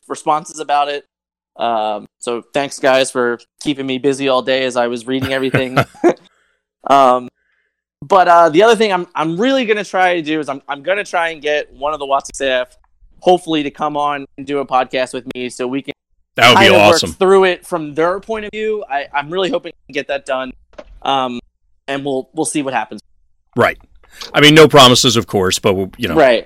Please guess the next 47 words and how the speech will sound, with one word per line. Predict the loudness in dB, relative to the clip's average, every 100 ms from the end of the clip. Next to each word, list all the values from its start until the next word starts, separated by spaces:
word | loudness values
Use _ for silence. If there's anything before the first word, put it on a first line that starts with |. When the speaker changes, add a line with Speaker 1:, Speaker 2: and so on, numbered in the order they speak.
| 2
Speaker 2:
best | 4 6
efforts | 6 6 2 2
Speaker 1:
Right. | 0
Speaker 2:
on | 0
all | -4
fronts. | -4 -8 -4
So, | -2 0 0 -2 -8 -20 -20 -20 -20 -4
uh, | 2 2 0 _ _ -14
let's | 2 4 6 2
talk | 0 4 6
a | 8
little | 6
bit | 6 6
more | 8 8
about | 8 6 4
the | -6 -6
card | 4 6 6
before | 4 2
we | 2
get | 4 0 0
into | -2 -2 -2 -4
the | -2
strategy, | 0 2 2 2 -4 -8 -10
or | -4 -2
really | 0 4 4 4
the, | 0 -2 -2 _ _
the | -10
cards, | _ -2 2 2 2 -2
the, | -6
the | -2 2
options | 2 2 0 -2
presented | -2 -2 -2 -2 -4
to | -6 -6
you. | -6
'Cause | -6 -2
you | 2
were |
explaining | 2 2 4 6 6 4
that, | 2 2 -20 -20 _ -2
you |
know, | 0
you, | 0 -6 -6
you | -6
found | 0 4 6 6
out, | 8 8 6 _ _ _ _ _ _ _ -6
you | -4
know, | -4